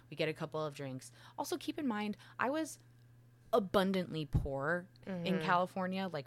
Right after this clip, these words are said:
Speaker 1: really, really poor. And so I probably only had, like, twenty to twenty-five, maybe thirty dollars to spend.
Speaker 2: In San
Speaker 1: In
Speaker 2: Francisco,
Speaker 1: San
Speaker 2: that's
Speaker 1: Fran-,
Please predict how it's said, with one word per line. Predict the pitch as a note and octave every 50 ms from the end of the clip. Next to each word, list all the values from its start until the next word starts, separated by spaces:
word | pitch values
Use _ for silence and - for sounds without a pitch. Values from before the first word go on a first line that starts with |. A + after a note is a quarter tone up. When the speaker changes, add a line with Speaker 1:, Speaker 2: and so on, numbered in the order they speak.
| - -
Speaker 1:
really, | D3 C#3 C3+ B2+ C3+ C3+ C3+ C3 D3+ D3+
really | D3+ D#3 E3+ E3 E3+ F3+ F3
poor. | - - - E3+ E3 F3 F3+ F3+ F#3 F#3 -
And | - D3+ D3 C#3
so | - - D#3 C#3+ C#3 C3+ C#3 -
I | - A3 A3
probably | - - - D#3 B2+ B2 B2+ D3+ D3 - D#3 D3 C#3
only | C#3 C#3 C3+ C#3
had, | C3+ - - B2+ B2 B2 C#3 C#3+ -
like, | D3+ D3 C3+ - -
twenty | - - - C3 C3 C3+ C3 C3+ B2+
to | - C#3
twenty-five, | - - - B2+ B2+ C3 C3 - - B2+ B2 B2 B2 B2 B2 - -
maybe | C#3+ C#3+ C3+ C3 C3 C3+ C3+ C3 B2
thirty | - A2+ A2+ A#2+ A#2+
dollars | A#2 G#2+ F#2+ - G#2 A#2 B2 -
to | - -
spend. | - - - C#2+ A#1+ - B1 B1 - - - - - - - - - -
Speaker 2:
In | F3+ F3+ E3+
San | - G3+ G#3
Speaker 1:
In | F#3+ E3+
Speaker 2:
Francisco, | F3 E3+ - - E3+ F#3 F3+ F3+ F#3+ F3+ F3+
Speaker 1:
San | F3+
Speaker 2:
that's | E3 C#3 -
Speaker 1:
Fran-, | F3+ F3